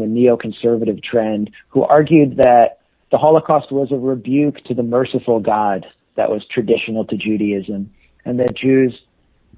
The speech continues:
needed to adopt a kind of secular theology, uh, based, rooted in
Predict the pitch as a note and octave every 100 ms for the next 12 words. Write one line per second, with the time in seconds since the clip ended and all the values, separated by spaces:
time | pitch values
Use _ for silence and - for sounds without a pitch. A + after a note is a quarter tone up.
0 | - - C#3 C3 B2+ B2 - C3 B2 A#2+
1 | A#2 A#2 A#2+ - A2 A2+ A2 _ - _
2 | - C#3+ - B2+ A#2 A2+ A#2 G#2+ G#2+ A2
3 | G2+ G#2+ G2 F#2+ _ - - - - G2+
4 | G2 F#2+ A2+ B2+ C3+ - - - _ _
5 | _ _ C3+ A#2+ D3 G#3+ E3+ B2+ - C3+
6 | C3 B2 A#2+